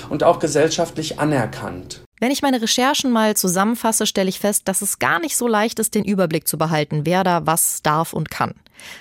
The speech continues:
Speaker 2: Als Singlefrau dürfte ich theoretisch ein Kind adoptieren, aber der Prozess ist extrem belastend. Das hat Christina Klitsch-Eulenburg mir klargemacht im Gespräch.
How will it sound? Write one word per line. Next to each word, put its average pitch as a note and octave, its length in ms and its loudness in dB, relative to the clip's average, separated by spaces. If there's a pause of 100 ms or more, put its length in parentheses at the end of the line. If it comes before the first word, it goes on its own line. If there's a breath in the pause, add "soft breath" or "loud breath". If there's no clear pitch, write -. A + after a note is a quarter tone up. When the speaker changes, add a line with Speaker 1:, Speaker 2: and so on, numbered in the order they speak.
Speaker 2:
Als F#3 220 0
Singlefrau F#3+ 520 2
dürfte F3+ 340 -2 (120)
ich - 240 -2
theoretisch F#3+ 460 0
ein D#3 120 0
Kind F3+ 240 0
adoptieren, E3+ 720 0
aber F#3 300 2
der E3 120 0
Prozess - 460 0
ist - 260 -4
extrem - 520 -2
belastend. D#3 520 0
Das G#3+ 200 0
hat A3+ 140 0
Christina G3+ 380 0
Klitsch-Eulenburg E3 720 -2
mir F#3 100 0
klargemacht C3 520 -2
im D3+ 80 -4
Gespräch. - 480 -8